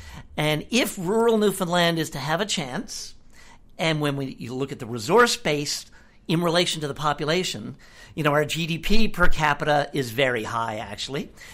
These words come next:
Our debt per capita is very high, unfortunately.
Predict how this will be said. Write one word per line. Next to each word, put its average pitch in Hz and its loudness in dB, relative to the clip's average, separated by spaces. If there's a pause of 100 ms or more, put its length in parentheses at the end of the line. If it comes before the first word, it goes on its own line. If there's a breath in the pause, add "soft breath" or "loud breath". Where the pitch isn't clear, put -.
(120)
Our 131 0
debt 208 2
per 165 -4
capita 131 -4
is 139 -2
very 127 0
high, 113 -4
unfortunately. 127 -10